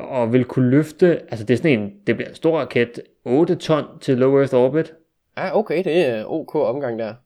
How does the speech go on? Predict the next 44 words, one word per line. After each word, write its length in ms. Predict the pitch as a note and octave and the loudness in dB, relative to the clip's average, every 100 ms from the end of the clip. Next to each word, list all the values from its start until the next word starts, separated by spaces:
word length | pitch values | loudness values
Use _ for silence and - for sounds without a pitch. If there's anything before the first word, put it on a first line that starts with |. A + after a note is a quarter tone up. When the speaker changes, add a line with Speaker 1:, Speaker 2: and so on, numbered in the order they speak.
| _ _ _ - | _ _ _ -4
Speaker 1:
Og 260 | B2+ A2 G#2 | 2 2 0
halvanden 680 | C3+ A#2+ B2 A#2+ C#3 F3+ | 0 2 2 2 0 -2
ton 300 | D3 D#3+ C3+ | -2 -2 -4
til 240 | C3+ B2 A#2+ | -6 -4 0
Venus 440 | B2 C3 D3+ D3 | 0 0 -2 -2
eller 120 | B2 | -4
Mars. 560 | G#2+ A2 - A2 - - _ _ | -4 -6 -8 -14 -20 -20 _ _
Speaker 2:
Okay, 540 | A2+ G#2 - F#3+ A#3+ - - _ _ _ _ - | -8 -8 -2 2 2 0 -4 _ _ _ _ -10
så 140 | D3 | -4
det 80 | B2+ | 0
er 40 | |
simpelthen 300 | B2 E3 D3 F#3 | 2 2 4 2
interplanetarisk. 640 | G#3+ D#3 G#2+ A2+ G2 - _ | 2 -2 -2 -2 -4 -14 _
Så 100 | - | -8
er 40 | E3+ | -6
fordelingen. 420 | G3 G#2+ - C#3 | -6 -6 -4 2
Speaker 1:
Ja, 180 | B2 A#2 - - _ _ | 2 2 -4 -20 _ _
og, 400 | D3 C3 B2 - | 2 2 2 0
og 160 | C3+ B2 | 4 6
nu 160 | B2+ D3+ | 4 4
vil 140 | D#3+ | 4
lige, 340 | D#3 E3 - | 4 4 0
at 160 | G2+ C#3 | -2 2
du 80 | B2+ | 4
er 60 | |
så 100 | A#2+ | 4
på 280 | B2+ C3+ A#2 | 2 4 4
fle-, 420 | G#2 - C#3 D#3 | 2 2 2 2
fede 260 | - D#3 E3+ | 2 2 2
ting, 260 | E3+ E3 C#3+ | 2 -2 -2
den 100 | C3 | -2
kan. 180 | D3+ - - | -2 -4 -4
Øh, 200 | A#2 A2+ | -2 0
den 160 | F3+ G3+ | 0 -2
skal 160 | G3+ E3+ | 0 0
også 180 | F3 - - C#3+ | 0 -10 -8 2
være 300 | C3 A#2 A2+ A#2+ - | 4 4 0 0 4
human 340 | E3+ F#3+ A#2+ | 4 4 4
rated, 340 | A#2+ C#3 F#3 | 4 4 2
så 100 | F#3 B2+ | 2 -2
altså 140 | A#2+ | -2
skulle 260 | A#2 C#3 B2+ | -2 -2 -2
f-, 340 | - - - | -8 -16 -4
have 240 | B2+ A#2 | 0 0